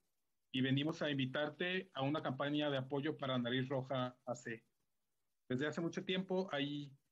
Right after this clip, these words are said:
una escasez muy importante de medicamentos oncológicos y de quimioterapia en el sector salud.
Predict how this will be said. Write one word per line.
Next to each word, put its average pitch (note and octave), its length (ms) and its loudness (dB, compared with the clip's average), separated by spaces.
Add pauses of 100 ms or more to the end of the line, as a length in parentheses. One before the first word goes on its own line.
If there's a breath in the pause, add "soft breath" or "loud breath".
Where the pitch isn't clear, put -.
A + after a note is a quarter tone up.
(380)
una C#3+ 280 2
escasez D3+ 520 0
muy E3+ 160 2
importante D#3 720 -2
de D3+ 140 0
medicamentos C3 560 0
oncológicos C3+ 760 -4
y C3 160 2
de A#2+ 180 -2
quimioterapia C3 720 0
en D3 120 -2
el B2 80 -4
sector C3 300 -10
salud. C#3+ 360 -2